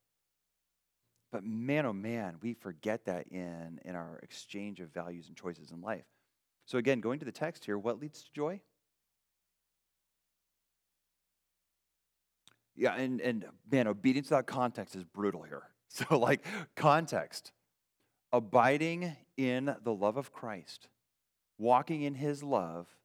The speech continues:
as we obey him leads to joy, right? We just say obedience, again, we might be walking down Pharisee trail here.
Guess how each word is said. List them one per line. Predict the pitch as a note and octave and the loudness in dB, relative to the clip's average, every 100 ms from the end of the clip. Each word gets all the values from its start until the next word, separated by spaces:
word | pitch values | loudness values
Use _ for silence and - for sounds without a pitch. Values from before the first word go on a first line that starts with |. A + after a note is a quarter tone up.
| _ _ _ _ _ - | _ _ _ _ _ 2
as | C3+ C3+ A#2+ | 4 4 0
we | B2 B2 | 2 4
obey | G#2+ F#2+ F2+ A2+ A2+ C3+ C#3+ | 4 0 -4 2 6 6 4
him | C3 A2 D2 C2+ - _ _ _ _ _ | -2 -6 -6 -10 -20 _ _ _ _ _
leads | G2 G2+ E2+ - | -6 -4 -6 -12
to | F2+ | -12
joy, | F#2 D2+ C#2 - _ _ _ _ _ _ _ - | -8 -8 -8 -12 _ _ _ _ _ _ _ 4
right? | A#2+ | 4
We | C3+ | 6
just | F3 | 4
say | F3 F3 | 6 6
obedience, | C#3 D3 C3+ A#2 | 6 2 2 2
again, | A2 B2 | 4 4
we | A2 | 4
might | B2+ C3 | 2 2
be | B2 | 6
walking | A2+ A2+ A#2+ | 6 6 4
down | G#2+ | 0
Pharisee | F#2+ - G#2+ G2 G#2 F#2 | 0 2 2 2 -4 -8
trail | - G2+ D2+ D#2 | -2 0 0 -6
here. | C2+ | -12